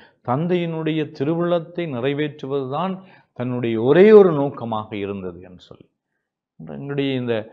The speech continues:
எங்களுடைய வாழ்க்கை சூழலை நாங்கள் பார்க்கின்ற பொழுது, நாங்கள் சில வேளைகளிலே நாங்கள் பிழையான தீர்மானங்களை தெரிந்து கொண்டும் எடுப்போம்.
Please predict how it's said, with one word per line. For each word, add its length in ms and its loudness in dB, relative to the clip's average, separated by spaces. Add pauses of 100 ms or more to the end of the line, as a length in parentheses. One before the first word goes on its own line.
எங்களுடைய 400 -2
வாழ்க்கை 340 2
சூழலை 380 0
நாங்கள் 300 -6
பார்க்கின்ற 500 -6
பொழுது, 460 -4 (380)
நாங்கள் 500 0
சில 240 -2
வேளைகளிலே 680 -2 (480)
நாங்கள் 480 -2
பிழையான 480 4
தீர்மானங்களை 840 -4
தெரிந்து 380 0
கொண்டும் 300 -2
எடுப்போம். 420 -8